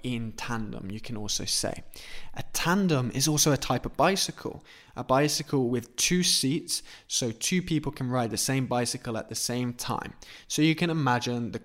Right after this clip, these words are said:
conversation is going in circles, just like the wheels of a tandem bicycle. And then she adds that one member of the royal family had concerns over the color of the baby's skin. If you have concerns over something,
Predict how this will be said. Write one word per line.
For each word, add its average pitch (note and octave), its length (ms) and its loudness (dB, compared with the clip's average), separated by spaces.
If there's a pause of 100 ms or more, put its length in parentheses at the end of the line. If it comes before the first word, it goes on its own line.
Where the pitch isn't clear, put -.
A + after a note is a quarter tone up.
conversation C3 720 0
is A#2 160 -8
going A#2+ 360 0
in A2 120 -4
circles, C3+ 920 2 (120)
just C3+ 300 0
like B2 260 -2
the A#2 80 -4
wheels A2 600 -2
of - 140 -10
a G#2 60 -10
tandem A2 720 -6
bicycle. - 640 -2
And B2+ 260 8
then D#3 260 8
she - 280 6
adds A2 380 0
that A#2 220 0
one C#3 420 4
member B2 280 4
of A2 220 -2
the A2 100 0
royal C#3 360 6
family G#2+ 560 2
had B2+ 440 -2
concerns A2 800 0
over A#2 440 -2 (160)
the A2 100 -6
color D#3 560 2
of - 100 -8
the - 80 -4 (140)
baby's G#2 420 -2
skin. - 760 0 (500)
If C#3+ 160 -2
you C#3+ 80 6
have C3 340 2
concerns C#3+ 720 6
over A2+ 220 2
something, A2+ 480 0